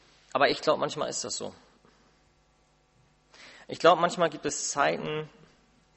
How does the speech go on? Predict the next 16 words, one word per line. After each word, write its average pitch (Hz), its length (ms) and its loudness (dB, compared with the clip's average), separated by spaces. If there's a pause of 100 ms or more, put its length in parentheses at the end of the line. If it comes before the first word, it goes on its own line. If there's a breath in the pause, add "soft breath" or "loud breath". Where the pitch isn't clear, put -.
da 98 60 -4
ist 127 200 -4
einem 123 180 -2
mehr 127 340 0 (240)
nach 127 220 0
Reden 156 260 2
und 135 160 -2
weniger 135 260 0
nach 127 200 -2
Beten. 139 460 -4 (1120 loud breath)
Und 120 120 0
ich 123 100 -4
glaub, 139 160 4
es 143 100 -10
gibt 131 160 -12
Zeiten, 139 640 -2